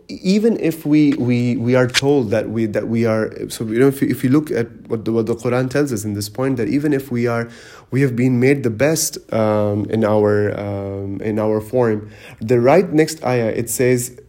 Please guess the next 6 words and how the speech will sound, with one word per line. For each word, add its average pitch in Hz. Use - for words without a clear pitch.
um, 120
it, 123
it 127
points 143
out 123
to 110